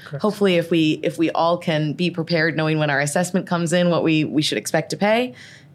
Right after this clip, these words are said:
Speaker 2: get your property tax bill, read it over, understand it,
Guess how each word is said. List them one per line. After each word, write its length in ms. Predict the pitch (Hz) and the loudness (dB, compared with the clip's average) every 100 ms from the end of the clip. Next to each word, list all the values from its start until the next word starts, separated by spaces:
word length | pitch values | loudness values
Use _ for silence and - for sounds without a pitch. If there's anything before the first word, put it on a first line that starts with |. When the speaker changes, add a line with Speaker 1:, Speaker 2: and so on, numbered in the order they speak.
| - | -4
Speaker 2:
get 120 | 139 | -2
your 80 | 151 | -2
property 340 | 160 156 165 | -2 -2 -2
tax 300 | 160 156 - | 0 -2 -4
bill, 440 | - 226 226 220 196 - | 0 2 2 -2 -6 -6
read 140 | 165 | -2
it 100 | 165 | 2
over, 440 | 180 190 202 202 190 | 2 4 2 0 0
understand 540 | 165 156 151 180 180 | -4 -2 0 0 2
it, 240 | 190 196 | 2 2